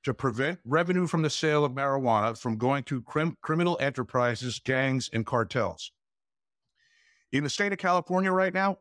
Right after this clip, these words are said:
all the revenue from illegal marijuana goes to that. That's the bottom line.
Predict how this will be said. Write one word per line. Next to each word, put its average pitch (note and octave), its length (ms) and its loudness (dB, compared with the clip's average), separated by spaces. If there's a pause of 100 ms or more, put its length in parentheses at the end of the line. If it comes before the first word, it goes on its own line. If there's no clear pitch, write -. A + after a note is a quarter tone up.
all D#3+ 260 4
the D#3 100 2
revenue C3+ 440 2
from A#2+ 280 0
illegal C#3 640 2
marijuana A#2 640 2
goes G#2 300 0
to G2 80 -4
that. F2 260 -4
That's C3+ 260 -2
the C#3+ 60 -10
bottom A#2 300 2
line. G#2 300 0